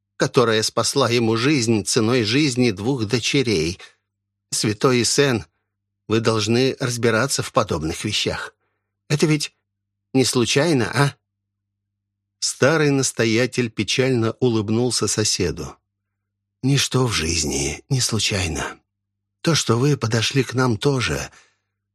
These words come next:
Спасибо. Теперь многое становится на свои места».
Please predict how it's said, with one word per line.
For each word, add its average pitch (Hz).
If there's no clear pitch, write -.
Спасибо. -
Теперь -
многое 127
становится 87
на 80
свои 85
места». -